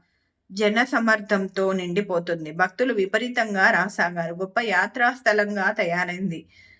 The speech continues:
జన సమూహాలు ఎక్కువ కావడంతో ధనేశ్వరుడి వ్యాపారము మూడు పువ్వులు ఆరు కాయలుగా జరుగుతున్నది. వ్యాపారం బాగా సాగుతుందని ఆ నెలంతా అక్కడే ఉండిపోయి వ్యాపారం చేసుకోవాలనుకున్నాడు.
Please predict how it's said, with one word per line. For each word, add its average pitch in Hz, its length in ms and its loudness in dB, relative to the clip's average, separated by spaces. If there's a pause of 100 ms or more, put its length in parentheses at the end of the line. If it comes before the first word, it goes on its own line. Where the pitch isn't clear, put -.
(240)
జన 208 300 2
సమూహాలు 262 680 0
ఎక్కువ 220 360 -2
కావడంతో 196 560 0
ధనేశ్వరుడి 202 920 -2
వ్యాపారము 185 840 2
మూడు 196 200 0
పువ్వులు 196 420 -4
ఆరు 170 240 2
కాయలుగా 175 580 -2
జరుగుతున్నది. 160 680 -8 (360)
వ్యాపారం 240 540 4
బాగా 196 360 4
సాగుతుందని 196 800 0
ఆ 170 180 2
నెలంతా 202 720 0
అక్కడే 214 360 -2
ఉండిపోయి 196 640 -4
వ్యాపారం 175 520 -2
చేసుకోవాలనుకున్నాడు. 170 1160 -6